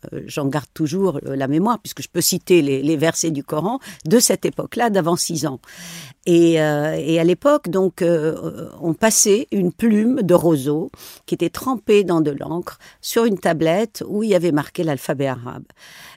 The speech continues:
Et l'alphabet où il y avait les sourates. Donc je ne comprenais rien, mais il y avait le geste de l'écriture. Mais le sens, je ne l'avais pas. Donc il y avait cette frustration-là. Après, je suis allée à l'école primaire, c'était au début l'école en arabe.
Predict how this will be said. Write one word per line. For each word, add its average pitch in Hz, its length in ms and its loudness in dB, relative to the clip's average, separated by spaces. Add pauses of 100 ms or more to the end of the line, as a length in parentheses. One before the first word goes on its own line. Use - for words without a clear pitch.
(140)
Et 170 300 0
l'alphabet 139 600 -2
où 160 280 -2
il 135 80 -6
y 135 60 -4
avait 135 160 -2
les 151 100 -2
sourates. - 600 -14
Donc 196 180 0
je 170 120 0
ne 175 100 2
comprenais 143 440 -4
rien, 170 480 0 (340)
mais 226 280 2
il 196 80 0
y - 20 6
avait 202 140 2
le 202 100 4
geste 190 460 0
de 160 100 0
l'écriture. - 880 -8 (160)
Mais 196 80 4
le 202 120 4
sens, 226 480 -2
je 147 120 -4
ne 160 160 4
l'avais 156 240 0
pas. - 220 -10 (360)
Donc 185 220 -4
il - 20 4
y - 20 4
avait 190 140 2
cette - 260 -2
frustration-là. - 800 -6 (680)
Après, 202 260 -2
je - 60 -4
suis 170 180 -2
allée 156 160 4
à 139 60 0
l'école 135 300 -8
primaire, 196 480 -2
c'était - 280 -2
au 147 80 -2
début 156 400 -4 (120)
l'école 208 500 -4
en 214 120 0
arabe. 143 380 -4